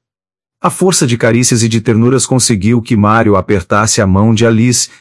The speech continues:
em sinal de agradecimento e de despedida. Alice não proferiu uma queixa, mas seu coração fora magoado pelo frio desdém. Quando o toque da alvorada no sino da fazenda a despertou,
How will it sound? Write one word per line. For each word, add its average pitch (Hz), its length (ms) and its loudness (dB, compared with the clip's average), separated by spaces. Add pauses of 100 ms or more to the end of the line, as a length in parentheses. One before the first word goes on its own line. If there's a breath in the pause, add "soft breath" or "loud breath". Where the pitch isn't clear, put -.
em 160 120 0
sinal 131 420 0
de 113 100 0
agradecimento 107 840 0
e 95 40 -2
de 95 120 -2
despedida. 82 800 -4 (600)
Alice 123 360 0
não 110 160 2
proferiu 120 520 0
uma 123 200 0
queixa, 131 420 -2 (280 loud breath)
mas 143 260 0
seu 143 140 0
coração 135 420 0
fora 131 260 0
magoado 104 440 0
pelo 107 200 0
frio 110 280 -2
desdém. 95 540 -2 (640)
Quando 131 260 0
o 95 80 0
toque 107 300 -4
da 120 100 0
alvorada 110 500 0
no 90 100 0
sino 110 380 0
da 92 100 0
fazenda 95 840 -2
a 87 60 -8
despertou, 87 760 -2